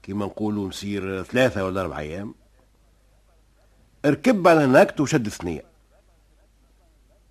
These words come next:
النهار كله هاك الناقة هذيك تهملج بيه، عشات العشية مغرب يشوف في عشة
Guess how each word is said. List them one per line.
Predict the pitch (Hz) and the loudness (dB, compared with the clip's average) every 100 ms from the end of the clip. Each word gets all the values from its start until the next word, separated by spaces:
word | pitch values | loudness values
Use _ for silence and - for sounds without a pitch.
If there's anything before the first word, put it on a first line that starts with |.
| _ - | _ -8
النهار | 101 85 95 131 92 - | -8 -6 -2 -2 -2 -8
كله | 98 107 92 80 80 | -8 -8 -6 -10 -12
هاك | - | -12
الناقة | 78 104 90 78 78 | -8 -6 -6 -8 -12
هذيك | 92 101 | -10 -10
تهملج | 78 - 117 92 73 | -12 -8 -8 -8 -10
بيه، | 69 127 139 - _ _ _ _ _ _ _ _ _ _ _ - | -6 -2 -2 -6 _ _ _ _ _ _ _ _ _ _ _ -10
عشات | 76 143 151 165 165 - | 2 4 4 4 2 2
العشية | 120 87 - 135 151 147 156 - _ _ _ _ _ _ _ _ _ _ _ - | -2 -2 -4 -2 -2 -2 -4 -10 _ _ _ _ _ _ _ _ _ _ _ 0
مغرب | 135 175 156 165 131 - - _ _ _ _ _ _ _ _ _ - | 6 6 6 2 0 -14 -20 _ _ _ _ _ _ _ _ _ -4
يشوف | 135 123 202 175 - | -2 -2 -2 -4 -2
في | 143 | 0
عشة | 131 214 - 135 143 | 4 2 2 -4 -6